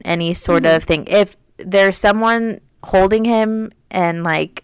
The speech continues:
Speaker 1: they're watching something, he's seen the T V, but I have never physically put him in front of, like, a T V to watch a show
Speaker 2: Yeah.
Speaker 1: or anything. He, like, listens to, like, Miss Rachel.
Speaker 2: Yeah.
Speaker 1: Um, and that's how we learn, or, like, I mock Miss Rachel.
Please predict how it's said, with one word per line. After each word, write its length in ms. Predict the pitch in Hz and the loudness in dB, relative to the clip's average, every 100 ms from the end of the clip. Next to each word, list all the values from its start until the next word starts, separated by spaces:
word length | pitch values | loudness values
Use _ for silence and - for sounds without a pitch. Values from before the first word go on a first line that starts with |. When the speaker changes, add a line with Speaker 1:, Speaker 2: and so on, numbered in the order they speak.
| - | -20
Speaker 1:
they're 200 | 202 185 | -2 0
watching 420 | 170 165 175 226 226 | 0 -2 -2 -4 -2
something, 340 | 240 247 247 | -4 -2 -4
he's 200 | 233 226 | -2 -2
seen 180 | - 233 | -2 -4
the 80 | 233 | -4
T 140 | 247 | -4
V, 160 | 226 233 | -4 -2
but 220 | 214 185 | 2 2
I 60 | - | 2
have 240 | 180 180 | 2 0
never 240 | 180 170 175 | -2 -4 -4
physically 420 | - 175 170 160 | -4 -6 -6 -4
put 220 | - - | -2 -2
him 200 | - 185 | -2 -6
in 120 | 170 | -6
front 260 | 170 170 170 | -4 -2 0
of, 160 | 170 175 | -2 -2
like, 200 | 165 170 | -2 -2
a 60 | |
T 160 | 170 170 | -6 -6
V 140 | 165 | -6
to 140 | 160 175 | -4 -6
watch 340 | 156 165 - | -2 -4 -4
a 40 | 175 | -10
show 480 | - 160 160 170 - | -4 0 2 0 -4
Speaker 2:
Yeah. 280 | 214 208 - - _ | -10 -8 -8 -12 _
Speaker 1:
or 140 | 202 196 | -2 0
anything. 400 | 170 160 160 165 | 0 -2 -6 -4
He, 220 | - 208 | 0 2
like, 240 | 196 185 170 | 4 4 4
listens 560 | 180 185 233 233 226 | 2 4 4 2 0
to, 220 | - 233 226 | 0 2 4
like, 220 | 196 180 | 2 2
Miss 240 | 185 - | -2 0
Rachel. 520 | 165 170 - 208 226 | 0 0 2 2 2
Speaker 2:
Yeah. 160 | 220 220 - - - - | -2 -14 -18 -20 -16 -4
Speaker 1:
Um, 380 | 185 175 165 - | 2 2 0 -2
and 160 | 185 180 | 0 0
that's 160 | 175 | 2
how 140 | 202 185 | 2 2
we 100 | 175 | 4
learn, 220 | 170 165 | 2 2
or, 220 | - 185 | 2 4
like, 200 | 170 160 | 4 2
I 180 | 165 170 | 2 0
mock 420 | 190 160 151 - | 2 0 0 0
Miss 180 | 240 240 | 0 2
Rachel. 460 | 240 247 269 269 | 0 2 2 2